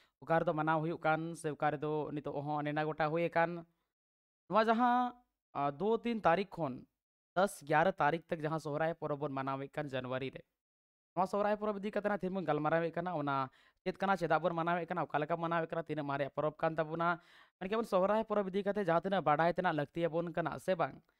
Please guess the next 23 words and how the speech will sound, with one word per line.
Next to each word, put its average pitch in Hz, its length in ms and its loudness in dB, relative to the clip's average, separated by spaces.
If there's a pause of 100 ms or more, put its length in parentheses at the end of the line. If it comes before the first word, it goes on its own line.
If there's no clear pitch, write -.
(520)
ᱡᱟᱦᱟᱸ 214 580 4
ᱮᱠᱡᱟᱢ 214 680 2
ᱞᱟᱹᱜᱤᱫ 151 340 -4
ᱛᱮ, 135 80 -6 (100)
ᱮᱠᱡᱟᱢ 185 340 -2
ᱠᱮ 208 140 -4
ᱯᱚᱭᱮᱱᱴ 175 240 -2
ᱚᱯᱷ 185 140 2
ᱵᱷᱤᱭᱩ 170 180 -2
ᱥᱮ 180 180 -4
ᱡᱟᱦᱟᱸ 151 180 2
ᱛᱤᱱᱟᱹᱜ 160 200 -2
ᱟᱵᱚ 143 140 -2
ᱞᱟᱹᱠᱛᱤ 143 360 -4
ᱯᱟᱲᱟᱣ 165 220 4
ᱟᱵᱚᱱ 175 180 -2
ᱠᱟᱱᱟ, 175 240 -4 (440)
ᱚᱱᱟ 196 180 2
ᱱᱟᱦᱟᱜ 208 180 4
ᱛᱮᱦᱮᱧ 175 180 -2
ᱵᱚᱱ 175 100 -4
ᱧᱮᱞᱮᱫ 156 260 -2
ᱠᱟᱱᱟ। 175 240 -4